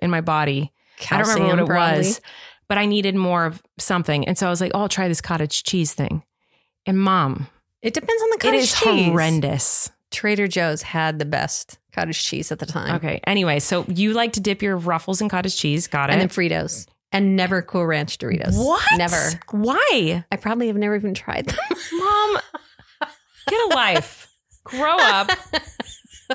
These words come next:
Speaker 1: Lay's is
Speaker 2: Oh,
Speaker 1: number
Speaker 2: number
Speaker 1: one for
Speaker 2: one.
Speaker 1: you?
Speaker 2: Put it in your hot
Speaker 1: I would
Speaker 2: dogs
Speaker 1: say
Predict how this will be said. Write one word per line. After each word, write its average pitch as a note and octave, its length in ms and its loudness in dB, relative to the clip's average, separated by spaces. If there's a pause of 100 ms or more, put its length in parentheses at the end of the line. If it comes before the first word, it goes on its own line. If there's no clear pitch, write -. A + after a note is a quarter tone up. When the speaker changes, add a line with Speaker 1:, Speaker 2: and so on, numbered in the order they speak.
Speaker 1:
Lay's F4 500 0
is E4+ 160 2
Speaker 2:
Oh, - 160 6
Speaker 1:
number C#4 460 4
Speaker 2:
number A#3+ 540 4
Speaker 1:
one C4 120 4
for C4+ 120 6
Speaker 2:
one. C4+ 120 4
Speaker 1:
you? F#4+ 240 2
Speaker 2:
Put D4 140 0
it E4+ 140 0
in D#4+ 120 0
your G#3 120 2
hot G3+ 80 2
Speaker 1:
I C#4 120 4
would F#4 60 0
Speaker 2:
dogs D4+ 220 4
Speaker 1:
say A4 60 4